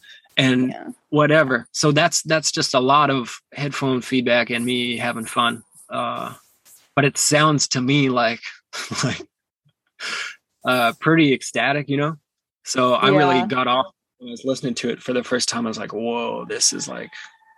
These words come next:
Speaker 1: a feeling or something." And I was pretty, I thought it was kinda cool. And, uh, again, like, I, like, I feel like it's kinda bratty, you know, or like, like, uh, people be like, "Oh, why you gotta do this, you know, put this on the song or whatever."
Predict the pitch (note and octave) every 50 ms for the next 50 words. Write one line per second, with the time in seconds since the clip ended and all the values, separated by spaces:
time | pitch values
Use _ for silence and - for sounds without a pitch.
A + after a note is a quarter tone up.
0 | - B2 A#2 - - - C#3 C3 B2 B2 B2 B2+ C3 B2+ B2 - - C3 A#2+ -
1 | B2+ B2+ A#2+ A#2 A2+ A#2 A#2 A#2 A#2+ - - _ - B2+ B2 B2 B2 - - C#3
2 | C3 A#2 B2+ B2 A#2+ - - _ _ _ _ _ - B2+ A#2+ - - C3+ C3 A#2+
3 | A2+ - - B2 A#2 A2+ - - C3 C3 C3 C3 B2 A#2+ A#2 A2+ A2 - - -
4 | - A#2+ B2+ B2 B2+ A#2+ A#2+ A#2 A2 - _ _ _ _ - A#2+ C#3+ F3 F3 F3
5 | E3 D#3 C#3+ C3 B2+ B2 - - - - - C#3+ D#3 E3 D#3+ D#3 D#3 D3 D3 -
6 | - E3 C#3+ C3 A#2 - - D3+ D3 B2+ G#2+ - - C3+ C3+ C#3+ D#3+ D#3+ D#3 C3+
7 | B2+ A#2+ B2 B2 A#2+ A#2+ A#2 A#2+ B2 - - _ _ - _ _ - - - _
8 | _ _ - B2+ B2+ B2 A#2+ A#2+ A#2+ A#2+ - - - - - - A2+ A2+ G#2+ A2+
9 | A2+ _ _ _ - _ _ - D3 - C3+ C3 B2+ C3 C3+ - - - - -
10 | - - - D#3 C#3 C3+ C#3+ D3 C3+ C3 B2+ C3 B2+ A#2 - - C3+ C3 B2 -
11 | - - - - - - - - - G#1 - - - - - - E3+ - - -
12 | B2 A#2+ A2 - B2 A#2+ A#2+ A#2+ A#2+ A#2+ A#2 A2+ A#2+ A#2+ A#2+